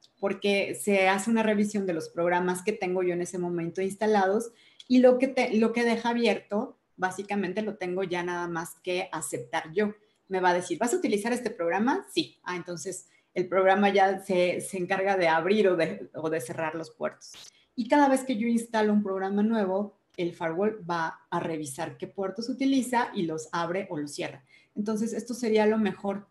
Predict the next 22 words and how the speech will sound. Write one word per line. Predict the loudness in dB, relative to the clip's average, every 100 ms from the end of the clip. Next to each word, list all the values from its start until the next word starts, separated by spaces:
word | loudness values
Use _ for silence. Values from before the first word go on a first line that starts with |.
| -14
que |
utilizáramos | -10 -8 -8 -6 -4 0 0 0
un | 0
firewall. | 2 2 2 0
Hay | -4
firewalls | -4 -2 0 0 -4 -6 _ _ _
que | -14
son | -8 -2
gratuitos | -2 0 -2 0 -2 -4 _ _ _ -6
y | -2 0 0
yo | 0
les | 0
recomendaría | -4 -4 -4 -2 -2 -2 -4
que | -6
sí | -6 -6
lo | -8
tuvieran | -6 -4 -2 -2
instalado | -4 -4 0 0 0 -2 -4
para | -2 -2 -2 -6 _
justamente | -10 -6 -4 -2 -2 -2 -4 -2
no | -2 -4
permitir | -4 -6 -8 -8 -6 -6